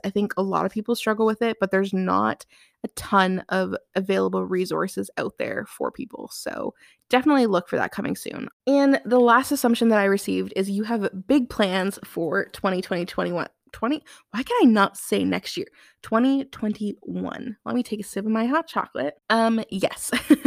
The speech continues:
<laughs> I do be having some big plans for twenty twenty-one. Are any of them actualized yet? No. Well, that's not true.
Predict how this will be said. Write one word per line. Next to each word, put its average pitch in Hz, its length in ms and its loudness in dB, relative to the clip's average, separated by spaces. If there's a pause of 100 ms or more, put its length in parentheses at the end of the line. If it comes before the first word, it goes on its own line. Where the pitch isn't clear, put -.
(100)
<laughs> - 440 -18
I 226 180 4
do 190 240 -4
be 240 140 2
having 220 340 2
some 220 200 2
big 196 220 0
plans 196 260 -2
for 202 60 -6
twenty 196 240 -4
twenty-one. 262 680 2 (320)
Are 214 200 4
any 220 220 4
of 226 40 2
them 240 180 4 (100)
actualized 269 680 0
yet? 277 280 2 (140)
No. 202 320 0 (220)
Well, 294 360 4
that's 208 200 -2
not - 120 -6
true. - 140 -4